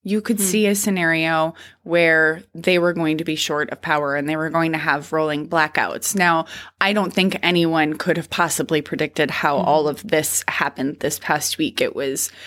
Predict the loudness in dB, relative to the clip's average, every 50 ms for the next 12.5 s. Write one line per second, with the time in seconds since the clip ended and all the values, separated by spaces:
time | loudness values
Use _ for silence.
0 | -18 -18 -18 -18 -20 -20 -14 -4 0 0 2 4 2 2 0 0 -4 -2 0 0
1 | 0 2 0 -2 -2 -2 -4 -2 2 2 4 4 6 4 4 4 2 0 -4 -4
2 | -2 2 2 2 2 2 0 0 4 4 4 4 2 2 2 2 2 2 2 2
3 | 2 4 2 2 0 -2 -6 -6 -6 -4 -4 -2 -2 -2 -2 -2 -2 -4 -4 -4
4 | -4 -4 -4 -4 -4 -4 -4 -6 -6 -8 -6 -4 -4 -4 -4 -4 -6 -6 -6 -6
5 | -6 -4 -4 -2 -2 -2 -2 -4 -4 -8 -8 -6 -4 -6 -4 -4 -4 -4 -4 -4
6 | -6 -8 -6 -4 -4 -4 -6 -4 _ 0 2 2 2 2 2 0 0 0 0 0
7 | 0 2 0 0 0 -2 -4 -2 -2 0 0 2 2 2 2 2 0 0 0 -2
8 | -2 -4 -8 -8 -8 -10 -10 -10 -10 -10 -10 -10 -10 -6 -4 -2 -2 -2 -2 -4
9 | -8 -12 -16 -18 -16 -16 -16 -18 -18 -6 -2 0 2 2 2 0 -2 -4 -10 -6
10 | -2 -2 -2 0 0 0 0 -2 -4 -6 -4 -4 -4 -2 0 2 2 2 2 2
11 | 2 4 4 4 4 2 0 -2 -8 _ -8 -4 -2 -2 -2 0 0 -2 0 0
12 | 0 0 0 0 2 2 4 2 2